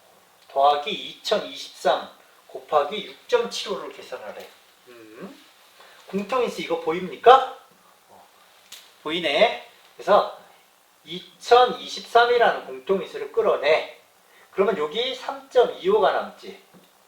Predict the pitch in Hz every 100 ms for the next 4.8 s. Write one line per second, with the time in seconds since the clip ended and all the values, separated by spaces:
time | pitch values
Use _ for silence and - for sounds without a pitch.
0 | _ - - _ - 160 165 190 196 170
1 | 208 269 - - 143 147 151 - 208 240
2 | - 160 214 254 - - - _ 190 214
3 | 208 - - 285 269 208 90 92 104 -
4 | - - _ 117 - 180 202 -